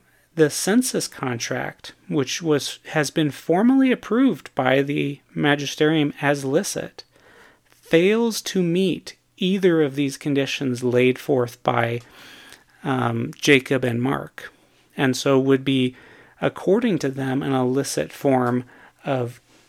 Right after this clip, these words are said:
uh, gaining and growing your wealth. So their position perhaps stands explicitly against magisterial teaching in this sense,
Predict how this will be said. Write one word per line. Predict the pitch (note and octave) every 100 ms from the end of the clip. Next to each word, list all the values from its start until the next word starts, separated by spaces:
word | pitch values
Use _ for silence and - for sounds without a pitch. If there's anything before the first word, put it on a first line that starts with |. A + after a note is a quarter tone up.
| _ -
uh, | C3 B2
gaining | B2 C3 B2 B2 A#2+ C#3 -
and | D3+ B2+ B2
growing | C3+ B2 A#2+ B2
your | A#2+
wealth. | A#2+ D#3 D#3 D3+ - - _ _ _ _ _ _ _ -
So | - - C3
their | B2 D3+
position | - D#3 D3 B2+ C#3 B2 B2 - - - - - -
perhaps | D#3+ C3+ - A3 A#3 - - - - _ _
stands | - - D3+ C#3 F#3+
explicitly | D3+ - - D#3+ - E3 D3 C#3+
against | F#3 C#3 B2+ - D3+ C#3 - - - _ _
magisterial | F3+ C3+ B2+ B2+ - C3 B2 A#2
teaching | B2+ E3+ D#3+ - B2+ D#3
in | C#3 B2
this | A#2+ A#2+
sense, | - D3 D#3 -